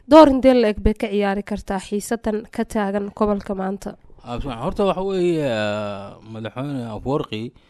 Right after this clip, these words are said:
Speaker 2: saad sheegtay, muddadaas oo dhan buu maaragtay bannaanka ka jiray, maaragtay go'doon.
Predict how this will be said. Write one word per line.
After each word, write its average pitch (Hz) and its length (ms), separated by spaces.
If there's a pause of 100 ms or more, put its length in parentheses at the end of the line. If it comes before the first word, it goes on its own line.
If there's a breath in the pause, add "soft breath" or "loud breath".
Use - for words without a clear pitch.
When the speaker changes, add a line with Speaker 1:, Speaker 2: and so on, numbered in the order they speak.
(160 soft breath)
Speaker 2:
saad 117 160
sheegtay, 107 400
muddadaas 110 400
oo - 80
dhan 113 160
buu 104 160
maaragtay 95 480
bannaanka 98 480
ka - 80
jiray, 101 380
maaragtay 92 500
go'doon. 107 480